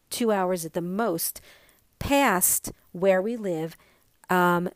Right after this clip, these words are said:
so we can be back at nighttime. And we're lucky because there's so many beaches in our area that, you know, we can go to that are not too far. One is Jupiter. What I love about Jupiter is, you know, because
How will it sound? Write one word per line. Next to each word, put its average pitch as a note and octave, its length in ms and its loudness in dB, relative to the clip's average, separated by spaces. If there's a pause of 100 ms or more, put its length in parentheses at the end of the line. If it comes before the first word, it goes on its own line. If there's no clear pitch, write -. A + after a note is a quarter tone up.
(140)
so - 220 4
we A3 180 -4
can A#3 340 -2
be G3+ 160 -6
back G3 440 -4
at - 160 -4
nighttime. F#3 560 -6 (760)
And A3+ 340 2
we're G#3+ 140 -2
lucky A#3 380 -2
because F#3 340 -8
there's G3+ 180 -8
so B3 220 -4
many A#3+ 200 -2
beaches G3+ 440 -6
in G3 180 -2
our E3 240 -2
area G#3 580 -2 (1080)
that, F#3+ 340 2 (480)
you C4+ 140 -2
know, G3 100 2
we E3+ 160 -4
can F3+ 320 -6
go F#3+ 240 0
to A3+ 220 -6
that F3 160 0
are F3 100 -2
not F3 320 -4 (240)
too F3 200 -6
far. A3+ 300 0 (320)
One G3+ 600 -2
is G3+ 300 0
Jupiter. E3 600 -2 (160)
What G3+ 140 4
I G3+ 80 6
love A#3 220 2
about A#3 280 2
Jupiter F3+ 600 0 (360)
is, G#3 280 4
you D4 80 -2
know, D#4 80 2
because D4 600 0